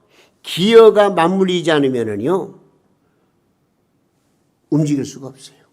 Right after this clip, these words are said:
자, 시동 걸면은 엔진 소리가 막 으릉으릉 납니다. 그 다음에는 뭐 해야 돼요?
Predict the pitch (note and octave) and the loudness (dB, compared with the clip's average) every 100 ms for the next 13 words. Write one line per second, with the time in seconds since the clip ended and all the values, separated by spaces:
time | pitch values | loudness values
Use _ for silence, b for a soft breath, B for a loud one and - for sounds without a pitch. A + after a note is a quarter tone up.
0 | _ _ _ _ _ _ _ _ _ _ | _ _ _ _ _ _ _ _ _ _
1 | _ _ _ _ - G2 - G#3+ G#3+ F3+ | _ _ _ _ -20 -14 -10 0 2 4
2 | D#3 C#3+ C#3+ F#3+ - - _ _ _ _ | 2 0 -2 -2 -6 -16 _ _ _ _
3 | _ _ _ _ _ _ _ _ C#3 C3+ | _ _ _ _ _ _ _ _ -4 -4
4 | C3+ B2 C3 A2+ A2 G#2+ A2 - _ C3+ | -4 -8 -10 -10 -10 -12 -14 -16 _ -10
5 | B2+ B2 A2 G2+ G#2+ A#2+ A2+ A2 - - | -6 -6 -8 -10 -10 -8 -10 -12 -20 -20
6 | _ _ _ _ _ _ _ _ _ _ | _ _ _ _ _ _ _ _ _ _
7 | _ _ _ _ _ _ _ _ D#3+ D#3+ | _ _ _ _ _ _ _ _ -2 0
8 | D#3 D#3 B2+ C#3+ B2+ B2 A#2 G#2+ - | 0 -4 -2 -2 -2 -6 -8 -10 -16